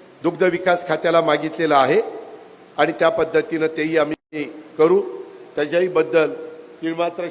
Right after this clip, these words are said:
शंका मनात माझ्या शेतकरी बांधवांनी, दूध उत्पादक शेतकऱ्यांनी, माझ्या मायमाऊलींनी,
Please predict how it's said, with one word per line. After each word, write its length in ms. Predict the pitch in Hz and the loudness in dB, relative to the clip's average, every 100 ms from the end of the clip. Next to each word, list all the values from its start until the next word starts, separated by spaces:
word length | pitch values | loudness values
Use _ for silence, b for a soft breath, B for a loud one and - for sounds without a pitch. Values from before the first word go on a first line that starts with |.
| 175 | -6
शंका 340 | 160 160 165 | -6 2 2
मनात 540 | 156 151 - _ _ - - - - | 2 -6 -6 _ _ -20 -20 -20 0
माझ्या 240 | 151 165 160 | 2 4 2
शेतकरी 400 | 165 - 170 160 | 0 2 0 4
बांधवांनी, 480 | 151 151 165 170 | 4 6 4 4
दूध 240 | 180 165 160 | 2 2 2
उत्पादक 400 | 160 160 160 160 | 2 4 4 2
शेतकऱ्यांनी, 600 | - 147 180 175 160 147 98 - - - - - - | -2 0 4 6 6 2 -8 -16 -20 -20 -20 -20 -2
माझ्या 260 | 151 160 | 0 2
मायमाऊलींनी, 800 | 160 156 160 160 160 160 156 147 | 2 4 4 4 4 2 2 -2